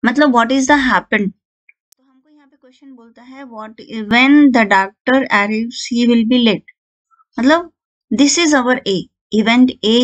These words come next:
जो हमारी होगी, जो हम पहले मान के चलना है। सबसे फर्स्ट स्टेप हमारे क्वेश्चन का ये होता है, जो हमारा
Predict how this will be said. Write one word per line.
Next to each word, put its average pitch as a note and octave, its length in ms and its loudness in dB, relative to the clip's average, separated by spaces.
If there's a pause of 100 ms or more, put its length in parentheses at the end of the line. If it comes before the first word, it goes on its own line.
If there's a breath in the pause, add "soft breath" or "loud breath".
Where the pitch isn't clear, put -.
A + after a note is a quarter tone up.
जो A#3+ 100 -2
हमारी A3 400 2
होगी, A3+ 480 0
जो B3 200 0
हम A#3 240 2
पहले A3 260 0 (120)
मान G3+ 220 0
के B3 100 -4
चलना A3 300 0
है। A#3 60 0
सबसे A#3+ 340 -4 (100)
फर्स्ट C4+ 240 2 (100)
स्टेप B3 220 -2
हमारे A3+ 260 0
क्वेश्चन G#3+ 380 -6
का A3 80 -2
ये G#3+ 140 -2
होता A3 320 -2
है, C#4 140 -4 (540 loud breath)
जो D4+ 200 2
हमारा C#4 380 4